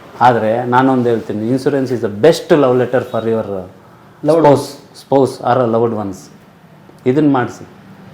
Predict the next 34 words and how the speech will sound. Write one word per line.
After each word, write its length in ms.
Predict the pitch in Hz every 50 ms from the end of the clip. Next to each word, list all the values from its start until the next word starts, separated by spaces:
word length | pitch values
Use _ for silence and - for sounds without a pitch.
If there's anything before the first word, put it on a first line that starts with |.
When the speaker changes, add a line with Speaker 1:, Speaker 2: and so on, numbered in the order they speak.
| - - - - - - - - - - - - -
Speaker 1:
ನಾಳೆ 520 | 120 127 131 131 120 123 139 156 156 151 - - - - - - - - - - - - - - - - - - - - -
ರಿಸ್ಕ್ 300 | 117 131 147 143 - -
ಆದಾಗ 280 | 165 156 131 131 113 104 107 110 117 120 117 -
ಖಂಡಿತ 340 | 139 143 156 156 156 151
ನಿಮ್ಮನ್ನು 300 | 147 143 127 110 101 101
ತಿಳ್ಕೊತಾರೆ. 680 | 95 - 104 98 - - - 90 - - - - - - - - - - - -
Speaker 2:
ಅಲ್ವಾ? 200 | - 170 165 139 110 104 - - -
ನಾವು 180 | 156 160 165
Speaker 1:
ಹೌದು 120 | 156 - -
ಸರ್. 100 | 139 139
Speaker 2:
ಬಯಸೋದೇ 300 | 151 180 190 208 208 208
ಅದು 140 | 185 175 165
ತಾನೇ, 220 | - 180 165 139
ನಾವು 120 | 123 127
ಪ್ರೀತಿಸೋದು 280 | 123 - - 156 180 180
Speaker 1:
ಹೌದು 80 | - 180
ಸರ್. 100 | 120 113
Speaker 2:
ಚೆನ್ನಾಗಿರ್ಲಿ 420 | 156 165 180 185 175 156 156 147
ಅಂತ. 160 | 131 - -
Speaker 1:
ಹೌದು 240 | 156 202 220 175 139
ಸರ್, 400 | - - 104 101 98 - - -
ಹೌದು. 120 | 110 127
Speaker 2:
ನಾವು 120 | 170 175 156
ಬರೀ 140 | 165 190 196
ಅವ್ರು 140 | 190 185
ತಿನ್ಸಿ 260 | 190 190 190 190 - 196
ಉಣ್ಸಿ 240 | 196 196 190 190
ಹೋಗ್ಬಿಡ್ತೀವಿ 360 | 190 190 185 180 180 160 160 127
ಢಮ್ಮ 200 | 151 165 175 165
ಅಂತ. 100 | 151 170
Speaker 1:
ಹೌದು 160 | 180 165 131
ಸರ್, 280 | 107 117 110 107 101
ಹೌದು. 340 | 107 113 123 117 107 104 - - - - - - - - - - - - - - - - - - - - - - - - - -
ಮತ್ತೆ 460 | 139 - 139 139 147 156 156 151